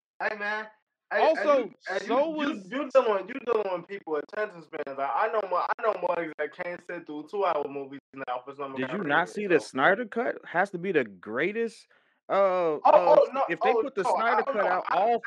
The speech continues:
Speaker 3: four and a
Speaker 1: abso-,
Speaker 3: half hours,
Speaker 1: absolutely,
Speaker 3: I'd have been sitting there
Speaker 1: absolutely. I
Speaker 3: holding
Speaker 1: did,
Speaker 3: piss the entire
Speaker 1: I
Speaker 3: time
Speaker 1: did
Speaker 3: to
Speaker 1: watch
Speaker 3: watch it. <laughs>
Speaker 1: that.
Speaker 3: I mean,
Speaker 1: I,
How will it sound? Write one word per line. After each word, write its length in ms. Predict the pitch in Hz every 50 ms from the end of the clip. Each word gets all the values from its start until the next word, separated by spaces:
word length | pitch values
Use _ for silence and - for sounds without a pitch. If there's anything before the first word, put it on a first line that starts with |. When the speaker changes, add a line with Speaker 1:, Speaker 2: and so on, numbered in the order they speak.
| -
Speaker 3:
four 140 | 208 233 233
and 80 | 233 226
a 20 |
Speaker 1:
abso-, 60 | 226 226
Speaker 3:
half 240 | 233 226 220 - - 226
hours, 180 | 240 262 269 294
Speaker 1:
absolutely, 440 | - - - 466 453 - - 330 - - - -
Speaker 3:
I'd 100 | 220 277
have 100 | 269 220
been 140 | 214 - 208
sitting 400 | 214 - - 233 254 262 226 214
there 140 | 220 220 220
Speaker 1:
absolutely. 100 | 202 185
I 140 | 214 247
Speaker 3:
holding 160 | 262 269 247 233
Speaker 1:
did, 120 | 208 285
Speaker 3:
piss 220 | 247 - - - - 240
the 100 | 233 240
entire 340 | 233 226 254 262 269 269 262
Speaker 1:
I 20 |
Speaker 3:
time 300 | 262 277 269 285 294 277
Speaker 1:
did 60 | - 175
Speaker 3:
to 60 | -
Speaker 1:
watch 200 | 277 302 339 -
Speaker 3:
watch 120 | - -
it. 120 | - - 190
<laughs> 20 |
Speaker 1:
that. 100 | 190 196
Speaker 3:
I 40 | 269
mean, 500 | 285 302 - _ 349 269 208 - - - - 175 165 _ _ _ _ _ _ _ _ _ _
Speaker 1:
I, 100 | - 214